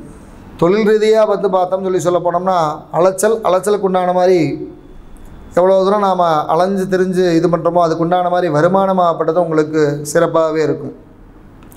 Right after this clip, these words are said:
இந்த ராசியில் இருக்கக்கூடிய மாணவர்களுக்கும் சரி, இந்த காலகட்டத்தை பொறுத்தளவுக்கு என்னன்னா, படிப்பாகப்பட்டது சிறப்பாகவே இருக்கும். நாம இருக்கக்கூடிய அந்த average student அப்படின்னு சொல்லி சொல்றோம்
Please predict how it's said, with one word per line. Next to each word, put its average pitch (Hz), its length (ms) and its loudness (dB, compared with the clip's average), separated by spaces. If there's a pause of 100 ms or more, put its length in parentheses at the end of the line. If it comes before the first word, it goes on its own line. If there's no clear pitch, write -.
(680)
இந்த 180 220 0
ராசியில் 202 400 0
இருக்கக்கூடிய 185 840 2
மாணவர்களுக்கும் 202 760 0
சரி, 180 180 2
இந்த 165 180 0
காலகட்டத்தை 185 540 0
பொறுத்தளவுக்கு 180 480 0
என்னன்னா, 170 580 -2 (1400)
படிப்பாகப்பட்டது 208 720 2
சிறப்பாகவே 175 540 2
இருக்கும். 160 260 -4
நாம 180 380 2
இருக்கக்கூடிய 185 500 0
அந்த 160 140 2
average 196 560 2
student 180 300 0
அப்படின்னு 160 380 -4
சொல்லி 151 40 -4
சொல்றோம் 143 300 -4